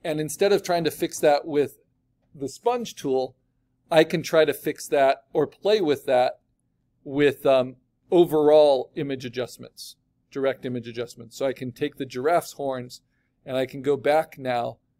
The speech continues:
to image adjustments and hue saturation. And I can just up that saturation a little bit.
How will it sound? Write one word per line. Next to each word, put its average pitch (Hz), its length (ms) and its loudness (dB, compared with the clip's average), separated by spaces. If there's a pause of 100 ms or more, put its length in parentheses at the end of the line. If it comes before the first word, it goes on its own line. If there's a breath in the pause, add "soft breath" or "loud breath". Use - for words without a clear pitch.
(280)
to 160 140 -10
image 170 280 -4
adjustments 143 720 -4
and 127 400 -6 (1800)
hue 220 240 -8
saturation. 135 800 -4 (1400)
And 139 100 -4
I 151 120 2
can 160 200 -8
just 147 440 0 (140)
up 175 200 -6
that 143 260 -2
saturation 147 640 -6
a 117 60 -12
little 120 180 -12
bit. - 180 -20